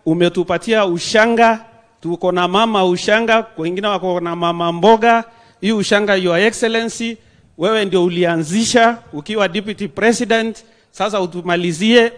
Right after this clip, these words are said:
ifanye parastatal. Hii ushanga yetu ngo-, kidogo kidogo, tuna copyright ili watu wasituibie, eh, culture yetu.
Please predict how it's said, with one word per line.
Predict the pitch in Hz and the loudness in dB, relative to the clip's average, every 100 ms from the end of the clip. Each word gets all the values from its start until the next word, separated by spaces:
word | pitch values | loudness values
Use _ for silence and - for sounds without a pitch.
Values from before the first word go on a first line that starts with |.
| - | -8
ifanye | 156 - 220 214 | -8 -4 -2 -2
parastatal. | 175 180 170 170 - 233 233 233 226 233 _ _ 196 | -2 -2 -2 -4 0 0 2 0 0 -4 _ _ -6
Hii | 226 240 | -4 -4
ushanga | 190 190 190 | 0 0 2
yetu | 208 226 233 | 2 2 0
ngo-, | 185 185 | -4 -6
kidogo | 185 190 180 185 | -6 0 4 4
kidogo, | 185 175 202 254 196 175 170 - _ - | 0 0 2 2 2 0 -4 -18 _ -2
tuna | 185 190 | 2 2
copyright | 180 202 196 190 190 233 254 269 - _ _ | 4 2 2 2 6 8 8 4 -4 _ _
ili | 220 233 | -6 -2
watu | 233 220 226 | 2 2 2
wasituibie, | 196 - 185 - 185 175 240 269 196 202 196 - _ _ _ _ _ _ | -2 -2 -8 -6 -6 2 6 6 6 2 -6 -20 _ _ _ _ _ _
eh, | 165 165 165 165 165 - | -6 -4 -2 -4 -2 4
culture | 208 208 175 175 | 4 4 4 4
yetu. | 185 - | 2 0